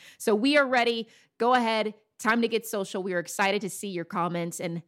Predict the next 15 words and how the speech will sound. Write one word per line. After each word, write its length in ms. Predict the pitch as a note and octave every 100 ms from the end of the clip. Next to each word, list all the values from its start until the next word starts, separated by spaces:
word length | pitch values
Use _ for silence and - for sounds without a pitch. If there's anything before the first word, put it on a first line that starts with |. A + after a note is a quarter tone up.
| _ _ -
obviously, 640 | F#3 F#3+ F#3+ F3 F#3+ E3+
never 500 | E3+ F#3+ G#3+ G3 F#3
forget, 580 | - F3+ D#3+ D#3 - - _ _ _ _ _
keep 440 | - B3+ C#4 C#4 - _
an 160 | A#3 A3+
open 360 | A3 G#3+ A#3 A3
mind 520 | G3+ F#3+ F#3 F#3 F#3
and 180 | F#3+ F3+ -
always, 460 | G#3 A3 A3+ A3
always, 360 | - G3+ G3+ G3
always 320 | - F#3+ G3
remember 400 | G3+ F#3+ F#3 E3+
what 180 | E3 F3
is 100 | F3
possible. 580 | - D#3+ D#3 - C#3+ C#3